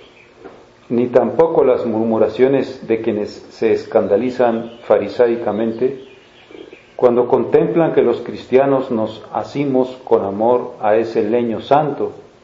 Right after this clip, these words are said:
en el que el Señor dio muerte a nuestra muerte y nos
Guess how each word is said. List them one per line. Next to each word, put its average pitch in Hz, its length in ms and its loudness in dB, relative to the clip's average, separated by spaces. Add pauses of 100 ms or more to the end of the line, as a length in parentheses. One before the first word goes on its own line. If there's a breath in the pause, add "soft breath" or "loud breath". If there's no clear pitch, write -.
(1040)
en 131 120 2
el 131 180 0
que 135 160 4
el 127 100 2
Señor 139 460 2
dio 151 600 2
muerte 135 840 2
a 107 100 -2
nuestra 107 400 -2
muerte 123 760 0
y 113 100 -4
nos 104 300 -6